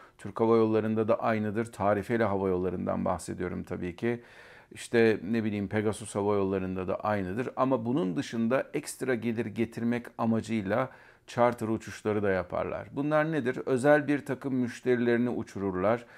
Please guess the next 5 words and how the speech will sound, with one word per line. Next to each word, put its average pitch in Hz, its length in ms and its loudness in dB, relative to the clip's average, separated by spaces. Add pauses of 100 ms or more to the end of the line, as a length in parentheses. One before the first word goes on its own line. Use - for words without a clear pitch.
(300)
Bunlar 123 380 4
bazen 123 440 6
özel 117 480 2 (100)
gruplar 123 520 0
olur. 104 280 0